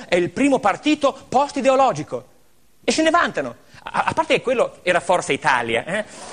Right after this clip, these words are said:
Comunque è un partito deciso dall'alto, che nasce senza un programma, senza un'organizzazione, ma di cui hanno già eletto il leader. Il Partito Democratico sarà un partito liquido. Oggi in bagno ho pisciato mezzo P D.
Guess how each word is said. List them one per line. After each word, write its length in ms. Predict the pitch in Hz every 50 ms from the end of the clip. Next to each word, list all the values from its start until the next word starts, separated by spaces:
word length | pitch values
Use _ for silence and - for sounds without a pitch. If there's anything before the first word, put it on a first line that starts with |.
| - -
Comunque 400 | - 311 311 277 - 220 - -
è 80 | - 247
un 80 | 277
partito 260 | 262 285 320 294 294 254
deciso 220 | 220 226 277 269
dall'alto, 540 | 269 269 269 294 294 240 175 - - - - - - -
che 100 | - 247
nasce 340 | 220 226 247 269 285 - 269
senza 280 | - - 277 269 269 269
un 60 | 254
programma, 500 | 254 254 233 285 285 262 190 156 143 - - - -
senza 320 | - - 247 285 277 269
un'organizzazione, 760 | 269 262 233 254 254 247 247 247 254 294 302 277 196 156 139 - - -
ma 100 | 202 233
di 100 | 226 254
cui 200 | - 302 320 302
hanno 140 | 262 262 214
già 200 | 175 269 294 311
eletto 360 | 294 240 269 277 - - 277
il 140 | 285 262 254
leader. 380 | 202 175 147 131 131 143 147 170
Il 420 | - - - - - - - 160
Partito 100 | 170 233
Democratico 600 | 208 202 180 - 226 262 - 285 240 - 262 - -
sarà 220 | - - 190 202 247
un 160 | 247 226 -
partito 600 | - 185 - - 294 294 294 - 277 262 269 - -
liquido. 600 | - 180 240 311 294 - 185 151 117 - - - - - _ _ _ _ _ _ - - - - - - -
Oggi 240 | - 240 226 170 196
in 100 | 196 196
bagno 300 | 190 233 254 262 226 180
ho 60 | 160
pisciato 360 | 156 185 170 - 220 208 214
mezzo 240 | 208 226 214 196 226
P 120 | 226 233 180
D. 140 | 139 123